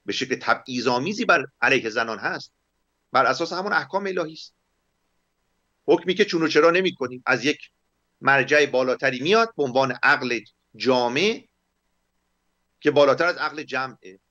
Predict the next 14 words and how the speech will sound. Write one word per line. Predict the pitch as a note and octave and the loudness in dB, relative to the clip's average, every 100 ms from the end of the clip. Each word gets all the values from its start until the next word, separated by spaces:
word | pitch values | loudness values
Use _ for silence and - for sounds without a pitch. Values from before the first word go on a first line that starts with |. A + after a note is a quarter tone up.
| - | -20
یعنی | A2 | -12
عقل | A2+ G#2 G#2+ | -10 -10 -10
مردم، | F#2 E2+ F#2+ | -10 -10 -14
خرد | E2+ - F#2+ F#2+ | -12 -4 -4 -4
مردم، | E2 D#2 - E2+ _ _ _ _ _ _ _ _ _ _ _ _ _ _ _ _ _ _ _ - | -10 -14 -20 -20 _ _ _ _ _ _ _ _ _ _ _ _ _ _ _ _ _ _ _ -10
و | B2+ | -4
مدعی | C#3 C#3 D3+ | -2 0 0
است | D#3 | 0
که | D3 | -2
برای | B2+ C3 D3+ C#3 - | 0 2 0 -2 -4
همیشه | D3+ G#3 G3+ | -6 -4 -2
لازم | F4 A3 C3 B2 | 0 0 0 -4
الاتباع | G2 - F#2 F2 | -6 -6 -8 -8
است، | D#2 - - | -12 -18 -20